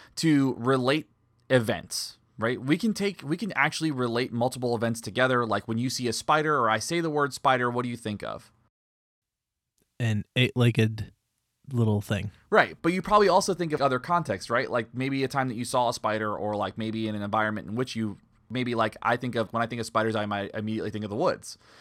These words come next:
Speaker 1: right? 'Cause I typically
Speaker 2: Okay.
Speaker 1: see them outside, right? So you, you relate these, um, these, these particular events. Well, we do that with neutral stimuli too. Like, we do this with all these things with, without really any direct training. So we have this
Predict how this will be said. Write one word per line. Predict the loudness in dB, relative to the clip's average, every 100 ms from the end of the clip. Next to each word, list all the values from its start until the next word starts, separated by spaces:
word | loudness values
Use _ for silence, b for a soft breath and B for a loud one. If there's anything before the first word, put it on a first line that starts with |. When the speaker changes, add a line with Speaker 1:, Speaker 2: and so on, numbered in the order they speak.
| B 0
Speaker 1:
right? | 0 0
'Cause | 0
I | 0
typically | 4 2 4
Speaker 2:
Okay. | 0
Speaker 1:
see | 0
them | -4
outside, | -4 0 0 0
right? | 0 0 0
So | 0
you, | 0 -2 -4
you | -2 0
relate | 2 0 -2
these, | -4
um, | -6 -6 _
these, | -4 -4 -4 -8
these | -10 -8
particular | -10 -12 -8 -4 -2
events. | -2 -4 -8 B B B
Well, | 2 2 2
we | -2 -2
do | 2
that | 4 6 4 -2
with | -2 2
neutral | 2 0 -2
stimuli | -2 0 0 -2
too. | -4 -4 -4 -2
Like, | -6 -4
we | -4
do | -2
this | -2
with | 0 0
all | 0
these | -2
things | -4 -4
with, | -2 -4 -4
without | 0 4 4 2
really | -2 -2 0
any | -2
direct | -4 -6 -8
training. | -8 -8 -6 -6
So | -4 -4
we | -2
have | -2
this | -4 -6